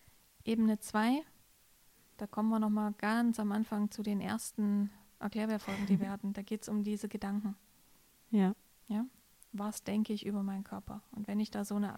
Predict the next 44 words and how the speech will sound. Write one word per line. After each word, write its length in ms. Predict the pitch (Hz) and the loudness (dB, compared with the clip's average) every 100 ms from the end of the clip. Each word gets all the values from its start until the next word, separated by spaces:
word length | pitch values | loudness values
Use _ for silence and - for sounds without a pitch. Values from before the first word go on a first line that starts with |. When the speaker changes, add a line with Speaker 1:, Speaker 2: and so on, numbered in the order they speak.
| - | -8
Speaker 1:
Bedingungsliste 960 | 208 220 240 220 202 - 202 - - | -2 2 4 4 2 -2 -4 -4 -6
hab, 140 | 196 - | -6 -6
so 100 | 202 | -6
eine 120 | 202 | -2
Anforderungsliste, 1000 | 226 226 208 202 196 202 - 202 - 202 | -2 0 -2 -2 -2 -2 -4 -6 -6 -8
was 140 | 202 | -6
der 120 | 196 | -8
Körper 380 | 196 208 208 202 | -6 -6 -4 -4
alles 480 | - 202 208 - - - - - - | -2 0 -2 -4 -14 -20 -20 -20 -10
können 360 | - 220 226 220 | 0 4 6 6
muss, 340 | 214 226 - | 4 2 0
wie 100 | 208 | 0
er 180 | 202 202 | 2 0
sein 380 | 202 202 220 220 | 2 2 4 6
muss, 540 | 220 226 233 - - 190 | 6 6 4 0 -6 -2
wie 180 | 208 208 | 2 2
er, 520 | 208 208 202 196 202 | 2 2 2 0 -2
äh, 20 | |
funktionieren 840 | 196 220 208 - 208 220 247 226 226 | 0 0 -2 2 4 6 4 4 4
muss, 360 | 220 233 - 214 | 6 4 0 0
wie 100 | 208 | 8
er 80 | 202 | 10
Speaker 2:
Mhm. 40 | |
Speaker 1:
aussehen 380 | 190 208 220 214 | 12 8 6 4
muss, 260 | 220 226 - - - - - - - _ _ _ _ - | 4 2 -6 -20 -20 -20 -20 -20 -20 _ _ _ _ -6
er 100 | 202 | -6
kann 300 | - 214 240 | 2 4 6
ich 160 | 233 | 4
ja 100 | 190 | 2
nur 180 | 190 190 | 2 0
verlieren. 440 | - 190 196 196 - - _ _ _ _ - - | 0 0 2 0 -2 -18 _ _ _ _ -14 4
Du 100 | 247 | 6
Speaker 2:
Ja. 60 | |
Speaker 1:
hast 120 | 190 233 | 6 4
dann 100 | 220 | 2
dein 160 | 226 | 4
Beispiel 300 | 233 254 240 | 4 2 0
rausgesucht, 640 | 202 196 - 196 202 202 - | -2 -2 -2 -4 -4 -4 -2
ne? 120 | 269 - _ _ _ - | -2 -2 _ _ _ -2
Wo 100 | 214 | 0
es 80 | |
um 120 | 220 208 | 2 2
Zyklus 420 | 269 - 208 - | 0 0 -2 0
geht. 240 | 208 196 | -4 -4